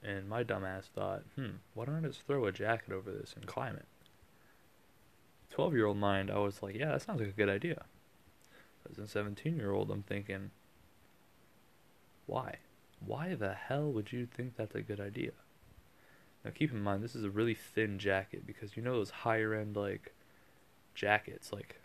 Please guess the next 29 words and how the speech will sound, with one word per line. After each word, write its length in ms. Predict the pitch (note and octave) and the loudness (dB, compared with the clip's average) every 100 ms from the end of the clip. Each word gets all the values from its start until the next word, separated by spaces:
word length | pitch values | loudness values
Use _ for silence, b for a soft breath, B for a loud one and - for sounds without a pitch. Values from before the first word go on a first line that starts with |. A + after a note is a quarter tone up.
| - - | -20 -8
Primitive 600 | - B2+ A2+ G2 G2 A2 | -2 0 0 2 0 0
or, 340 | G2+ G2+ G#2 - - | -2 -2 -4 -10 -16
like, 360 | A2+ - - - - - - - - - - - - - - - | -14 -14 -14 -20 -20 -20 -20 -20 -20 -20 -20 -20 -20 -20 -20 -6
Calvin 380 | - G#2+ G#2 F#2+ | 0 0 0 -2
Klein. 500 | G2 F#2+ F#2+ G2+ A2+ - - - - | 0 0 0 -6 -16 -20 -20 -20 -12
They're 100 | - | -10
thin. 440 | - - A2+ F#2+ - | -6 0 0 -2 -8
It's 160 | - - | -6 2
really 140 | B2 | 4
cheap 200 | A#2+ - | 4 -2
material, 460 | - - B2 G2+ G2 | -4 2 4 4 4
but 240 | G2 G#2 | 0 -2
it's 140 | G#2 - | -4 -6
expensive 500 | - - G#2 G#2 - | -6 -2 -2 -2 -6
'cause 160 | G2 - | -8 -8
it's 100 | - | -12
a 40 | |
brand 500 | G2+ G2 F#2+ F2+ - - - | -2 0 -2 -4 -14 -20 -14
name. 300 | G2 F#2+ - B B B B B B - - | -12 -12 -16 B B B B B B -20 -10
So, 220 | - G2+ | -4 -4
uh, 80 | - | 2
yeah, 240 | - - - | 4 4 0
threw 160 | - B2+ | 0 4
that 140 | A#2+ | 6
over. 320 | A2 G#2+ A#2 A#2 - - - - - - - - - - | 6 4 0 -4 -14 -20 -20 -20 -20 -20 -14 -14 -12 -8
It 80 | |
was 160 | A2 G2+ | -4 -2
a, 240 | G2+ G2+ G#2 | -2 -2 -2
uh, 380 | G2+ G2 G2+ | -4 -4 -6